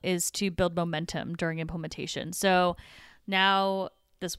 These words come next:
at least one person's doing this, if not more employees are getting on board with this, you want to start building that momentum. You want to encourage the expansion of it to new groups. So, um, I think it's really important to just not have, like,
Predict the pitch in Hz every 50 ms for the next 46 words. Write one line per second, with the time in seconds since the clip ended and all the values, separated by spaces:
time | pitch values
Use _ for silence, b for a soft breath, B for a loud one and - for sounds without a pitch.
0 | - - - 175 165 175 208 220 214 - 220 208 208 - 214 190 185 190 185 180
1 | 170 - 180 175 175 175 175 170 165 165 - 165 - 180 196 208 - 202 202 202
2 | 196 190 190 - - 190 185 180 175 175 180 165 190 175 175 170 170 175 165 175
3 | 170 160 165 - - 175 170 170 - - - 190 190 180 185 185 180 - - -
4 | - 208 196 185 180 - - - - 175 170 170 165 - - 180 165 170 170 156
5 | - 175 180 196 214 240 240 - 240 214 208 196 180 170 160 - - - - 190
6 | 185 190 208 220 202 202 185 180 - - - 156 139 151 - - 220 220 233 220
7 | 262 277 285 - - B B B B B B B B - 208 190 170 165 165 -
8 | 175 165 160 175 240 - - - - - - - 196 175 175 170 170 165 160 165
9 | b b b b b b b b b b b b b b - 202 190 180 180 175
10 | 175 185 190 185 175 - - 185 180 175 175 175 - - - 180 175 - - 202
11 | 208 - - - 202 180 165 175 170 - - 170 156 - 180 185 170 170 175 170
12 | 160 156